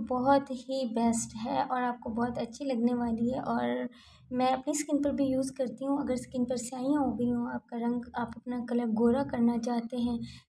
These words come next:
स्याहियों से निजात चाहते हैं, तो आप इसका लाजमी इस्तेमाल करें। तो ये देखें, ये मेरे पास cream है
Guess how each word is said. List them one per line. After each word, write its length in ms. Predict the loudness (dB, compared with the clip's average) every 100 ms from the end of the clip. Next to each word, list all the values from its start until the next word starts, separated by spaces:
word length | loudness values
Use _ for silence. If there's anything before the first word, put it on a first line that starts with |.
| _
स्याहियों 380 | -2 4 6 6
से 140 | 4 2
निजात 360 | 4 2 0
चाहते 320 | 0 -2 0
हैं, 200 | 0 0
तो 100 | -4 -4
आप 180 | -4 -4 -8
इसका 280 | -10 -8 -10 -10 -20 -20 -4
लाजमी 760 | 4 6 6 4 6 6 4 2
इस्तेमाल 440 | -2 0 4 4 4
करें। 260 | -2 -4 -6 -8 _ -20 -12
तो 60 | 0
ये 140 | 4 4
देखें, 340 | 2 -4 -4
ये 180 | 0 4
मेरे 180 | 4 2
पास 180 | 0 -2
cream 300 | -2 0 4 4
है 180 | 4